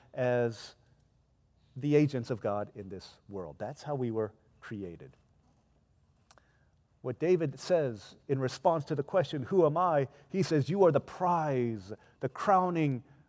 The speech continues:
moment of creation, the high point of it, through which everyone ought to see the majesty, the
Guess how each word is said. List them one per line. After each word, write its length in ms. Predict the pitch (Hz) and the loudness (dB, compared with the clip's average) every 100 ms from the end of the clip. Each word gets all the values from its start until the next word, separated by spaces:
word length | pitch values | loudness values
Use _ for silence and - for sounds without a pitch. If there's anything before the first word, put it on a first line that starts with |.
| _ 120 | _ -4
moment 540 | 139 180 190 170 143 | 4 6 6 4 4
of 160 | 139 - | 2 2
creation, 540 | 147 147 135 135 113 | 0 4 4 2 0
the 100 | 120 | 0
high 360 | - - 226 220 | 0 -2 0 0
point 380 | - 196 165 - | 2 -2 -2 0
of 180 | 180 147 | 2 4
it, 160 | 135 131 - _ - | 2 0 -10 _ -4
through 120 | 156 | 0
which 220 | 156 - 156 | 0 0 -4
everyone 400 | 170 208 202 196 | -2 2 2 2
ought 260 | 156 156 - | 2 0 -2
to 80 | 175 | -6
see 460 | - - 165 123 120 | -4 0 0 0 0
the 100 | 123 | 0
majesty, 520 | 131 139 139 - 147 | 0 0 -2 -4 -4
the 120 | 135 | -2